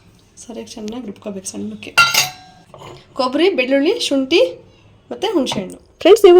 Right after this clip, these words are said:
Speaker 2: ರುಬ್ಬೋದು ಬೇಡ ಅಂತ ಅಂದ್ರೆ ಕೊಬ್ಬರಿನ ತುರಿದು ಹಾಕ್ಬೋದು, ಹುಣಸೆ ಹಣ್ಣು ಹುಳಿನ ಹಾಗೆ ನೆನೆಸಿಟ್ಟು ರಸನ ಹಿಂಡಿನೂ ಸಹ ಹಾಕ್ಬೋದು. ಜಾಸ್ತಿ ರೈಸ್ಗೆ ಒಗ್ಗರಣೆ ಬೇಕು ಅನ್ನೋದಾದ್ರೆ ಈ ಥರ ರುಬ್ಬು ಹಾಕೊಂಡ್ರೆ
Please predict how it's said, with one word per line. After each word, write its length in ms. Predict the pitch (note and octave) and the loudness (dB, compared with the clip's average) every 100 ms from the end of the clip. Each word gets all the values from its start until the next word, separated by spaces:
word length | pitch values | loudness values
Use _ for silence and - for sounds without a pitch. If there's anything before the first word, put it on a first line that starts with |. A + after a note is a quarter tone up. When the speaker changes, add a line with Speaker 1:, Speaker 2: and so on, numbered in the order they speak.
| D#4 | 8
Speaker 2:
ರುಬ್ಬೋದು 260 | A3+ C4+ A3+ | 6 6 6
ಬೇಡ 140 | A3 A3 G3 | 4 4 0
ಅಂತ 120 | G3 | -2
ಅಂದ್ರೆ 160 | F#3+ A#3 E4 - | -2 -2 0 0
ಕೊಬ್ಬರಿನ 300 | A3+ A#3+ A#3 | 2 2 2
ತುರಿದು 240 | A#3 A3+ C4 | 0 0 -2
ಹಾಕ್ಬೋದು, 420 | G#3 F#3 G3+ G3 E4 C#4+ | -4 -4 -4 -2 0 0
ಹುಣಸೆ 200 | C4 B3+ | 2 4
ಹಣ್ಣು 180 | A#3 A3+ | 4 4
ಹುಳಿನ 240 | A3 A3 G4 - | 4 4 0 -2
ಹಾಗೆ 200 | G#3+ G#3+ A3+ | -2 2 2
ನೆನೆಸಿಟ್ಟು 420 | G#3+ G#3+ G#3+ F#4+ G#4+ _ _ _ A3+ | 2 0 -2 -2 -2 _ _ _ -2
ರಸನ 320 | G#3+ A#3+ B3 C4+ | 0 2 0 0
ಹಿಂಡಿನೂ 340 | A3+ A#3 B3 A#3+ | 0 0 0 -2
ಸಹ 200 | G#3+ E4+ - | -4 -6 -6
ಹಾಕ್ಬೋದು. 420 | G#3 G#3 F#3+ B3+ G#4+ - _ _ _ _ _ A3+ | -6 -4 -2 0 -2 -4 _ _ _ _ _ 4
ಜಾಸ್ತಿ 300 | B3+ D#4+ - C#4 | 4 6 6 6
ರೈಸ್ಗೆ 320 | A#3+ - B3+ A3 | 6 6 4 6
ಒಗ್ಗರಣೆ 260 | A3+ A#3 G#3 | 6 4 6
ಬೇಕು 160 | G#3+ A3 | 4 4
ಅನ್ನೋದಾದ್ರೆ 320 | G#3 G3 G#3 C#4+ | 0 2 2 0
ಈ 40 | B3 | 2
ಥರ 60 | A3+ | 0
ರುಬ್ಬು 160 | G3+ G#3+ | 0 -2
ಹಾಕೊಂಡ್ರೆ 360 | G3+ G3+ D4+ | 0 2 2